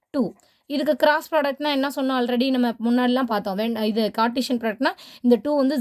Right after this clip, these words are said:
ஜீரோவோட வரும், ஒன்னோட வரும், டூவோட வரும். அந்த மாதிரி நம்ம எழுதி போட்டுக்கணும். So set of all, ஃபர்ஸ்ட் என்ன எழுதணும்? டூ கமா ஜீரோ, அடுத்து டூ கமா ஒன்னு, இந்த டூவை ஒன்னோட எழுதணும், அடுத்து டூவை டூவோட எழுதணும்.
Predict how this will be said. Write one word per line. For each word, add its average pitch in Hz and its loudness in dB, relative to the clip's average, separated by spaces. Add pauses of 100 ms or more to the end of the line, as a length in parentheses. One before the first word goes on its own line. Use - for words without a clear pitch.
ஜீரோவோட 254 2
வரும், 311 -2 (140)
ஒன்னோட 240 0
வரும், 311 -2 (120)
டூவோட 233 0
வரும். 175 -4
அந்த 247 4
மாதிரி 254 0
நம்ம 233 0
எழுதி 214 -2
போட்டுக்கணும். 175 -8 (260)
So 285 2 (120)
set 269 0
of 262 -8 (100)
all, 254 2
ஃபர்ஸ்ட் 262 -2
என்ன 269 0
எழுதணும்? 269 -2 (360)
டூ 294 -2 (140)
கமா 220 0 (140)
ஜீரோ, 208 2 (380)
அடுத்து 240 2
டூ 285 -4 (160)
கமா 208 0 (100)
ஒன்னு, 214 0 (320)
இந்த 240 6 (140)
டூவை 262 4 (120)
ஒன்னோட 226 0 (100)
எழுதணும், 214 -2
அடுத்து 254 0 (100)
டூவை 294 0 (120)
டூவோட 240 2
எழுதணும். 175 -4